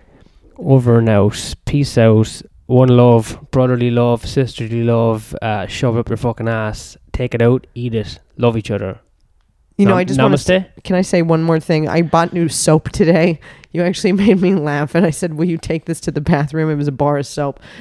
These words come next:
Speaker 2: and you grabbed it out of my hand. You said, "I'll shove it up my fucking ass." <laughs>
Speaker 1: Yeah, well, I just don't like chores, isn't it?
Speaker 2: I don't like, I, I don't think I like this episode.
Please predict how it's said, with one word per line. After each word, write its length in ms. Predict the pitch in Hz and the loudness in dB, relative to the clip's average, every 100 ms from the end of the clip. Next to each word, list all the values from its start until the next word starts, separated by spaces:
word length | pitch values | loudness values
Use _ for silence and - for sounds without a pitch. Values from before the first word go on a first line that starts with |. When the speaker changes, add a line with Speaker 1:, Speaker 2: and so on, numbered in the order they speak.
| 196 - | -14 -6
Speaker 2:
and 280 | 180 185 | -2 0
you 200 | 160 185 - | 0 0 -2
grabbed 360 | - 185 196 196 | -2 0 2 2
it 60 | 180 | 0
out 140 | 160 | 0
of 80 | 151 | -2
my 120 | 147 | -2
hand. 220 | 151 151 | -2 0
You 60 | 160 | 0
said, 180 | 160 160 | 2 2
"I'll 120 | 143 | 0
shove 400 | 147 - 175 147 | -2 -2 0 0
it 40 | |
up 80 | 160 | 0
my 120 | 170 147 | 0 -2
fucking 540 | - - 208 - - 190 | -4 -4 -4 -2 -2 0
ass." 480 | - - - - - - _ _ - | -2 -6 -10 -14 -14 -20 _ _ -16
<laughs> 160 | - - 359 - _ _ _ - - - - - _ | -8 -4 -4 -6 _ _ _ -20 -16 -16 -16 -20 _
Speaker 1:
Yeah, 120 | 180 185 | 2 4
well, 80 | |
I 100 | 190 | 4
just 140 | 185 185 | 4 2
don't 160 | 196 | 2
like 160 | 190 185 | 2 2
chores, 320 | 214 202 156 143 | 2 4 4 2
isn't 100 | 202 | 2
it? 180 | 208 190 _ - | 2 0 _ -8
Speaker 2:
I 120 | - 226 | -2 2
don't 240 | 294 196 | 2 0
like, 300 | 185 175 165 | -4 -6 -6
I, 300 | - 180 110 - | -2 -2 -2 -2
I 100 | 226 | 0
don't 160 | 269 269 | 2 2
think 140 | 240 | 2
I 60 | 175 | 0
like 240 | 151 139 | 0 -2
this 160 | 131 127 | -2 0
episode. 580 | 127 123 - - 131 | -2 -4 -6 -6 -6